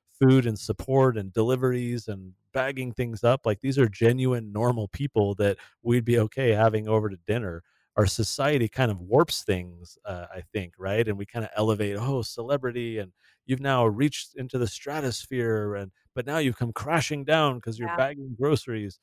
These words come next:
Speaker 1: Um, and so that, that's one thing I didn't like about the story. I think it's much better for the kids out there listening to recognize that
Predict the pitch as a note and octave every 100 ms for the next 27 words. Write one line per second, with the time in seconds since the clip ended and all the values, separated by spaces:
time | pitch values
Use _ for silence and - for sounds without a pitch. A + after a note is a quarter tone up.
0 | _ _ _ - A#2+ A2+ A2 G#2+ - A2+
1 | B2 D#3 D3+ F3 - - B2 C#3 C#3 B2
2 | B2+ B2 A#2+ B2 A#2+ A#2 - A#2 A2 A#2
3 | D3 A#2+ G#2+ A#2+ B2 A2 A#2 A2+ A2 -
4 | G2+ - A#2 G#2+ G#2+ G#2+ G2 G#2 G#2+ A2+
5 | G#2+ G2+ F#2+ G2+ A2 G#2+ G#2 G2 G2 -
6 | G2